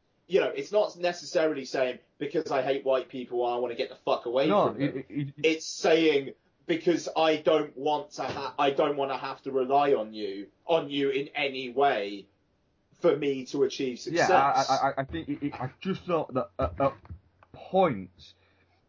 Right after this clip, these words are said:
Speaker 2: not, not,
Speaker 1: Yeah,
Speaker 2: not
Speaker 1: at
Speaker 2: at, at
Speaker 1: points,
Speaker 2: points,
Speaker 1: yeah,
Speaker 2: it,
Speaker 1: see.
Speaker 2: it, it, it seemed to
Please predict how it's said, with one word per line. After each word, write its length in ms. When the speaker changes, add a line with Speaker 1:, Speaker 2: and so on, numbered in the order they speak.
Speaker 2:
not, 220
not, 140
Speaker 1:
Yeah, 60
Speaker 2:
not 140
Speaker 1:
at 60
Speaker 2:
at, 160
at 80
Speaker 1:
points, 380
Speaker 2:
points, 340
Speaker 1:
yeah, 60
Speaker 2:
it, 60
Speaker 1:
see. 60
Speaker 2:
it, 240
it, 160
it 140
seemed 480
to 200